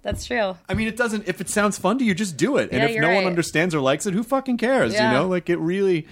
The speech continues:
Speaker 1: That's funny.
Speaker 2: I think that's the best <laughs> I think that's the ultimate measure of a pers-, of, of, like, what success is. Are you doing exactly what you wanna be doing, and do you not have to do anything that you don't wanna do?
Speaker 1: You're right. I totally agree with you. Yeah.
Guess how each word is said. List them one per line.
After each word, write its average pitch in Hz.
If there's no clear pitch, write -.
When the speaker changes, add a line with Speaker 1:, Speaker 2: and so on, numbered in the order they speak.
Speaker 1:
That's -
funny. -
Speaker 2:
I 175
think 220
that's 190
the 175
best -
<laughs> -
I -
think 220
that's 262
the 202
ultimate 165
measure 135
of 110
a 127
pers-, 127
of, 127
of, 113
like, 113
what 120
success 117
is. 104
Are 131
you 131
doing 165
exactly 131
what 127
you 120
wanna 113
be 110
doing, 104
and 101
do 107
you 107
not 120
have 113
to 117
do 104
anything 104
that 101
you 95
don't 98
wanna 95
do? 87
Speaker 1:
You're 196
right. 202
I 160
totally 165
agree 160
with 160
you. 143
Yeah. 180